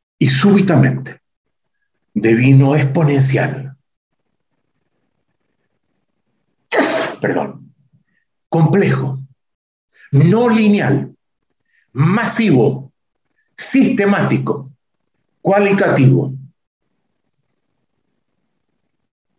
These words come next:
Nos dimos cuenta que avanzábamos hacia puntos de ruptura,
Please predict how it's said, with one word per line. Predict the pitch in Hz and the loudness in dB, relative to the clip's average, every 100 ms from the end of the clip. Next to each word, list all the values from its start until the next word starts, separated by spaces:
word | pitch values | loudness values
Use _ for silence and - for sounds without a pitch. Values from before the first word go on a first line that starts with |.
| _ - | _ -4
Nos | 113 | -2
dimos | 143 147 131 | 2 2 2
cuenta | 151 147 151 | 0 -2 -2
que | 131 120 110 113 | -2 -2 -2 -2
avanzábamos | 117 120 113 - 147 147 147 147 135 | 0 2 0 -4 -2 0 2 2 0
hacia | 131 127 - | 0 -2 0
puntos | 139 135 131 117 | 2 2 2 -2
de | 104 110 | -4 -4
ruptura, | 107 104 - 196 147 - | -4 -4 0 2 2 0